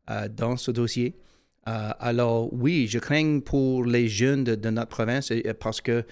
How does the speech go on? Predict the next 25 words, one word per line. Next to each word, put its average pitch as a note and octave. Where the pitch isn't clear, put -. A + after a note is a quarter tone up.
ça -
va B2+
être D3
passé C#3
sur B2+
leur A#2
dos. F3
Euh, G#2
le, A#2+
le A#2
gouvernement D3
<laughs> -
fait C3
un A2+
vrai A#2
dégât, A#2+
euh, G#2+
avec G#2+
la A2
situation A2+
éducative A2
ici G#2+
dans G#2
notre G2
province. G#2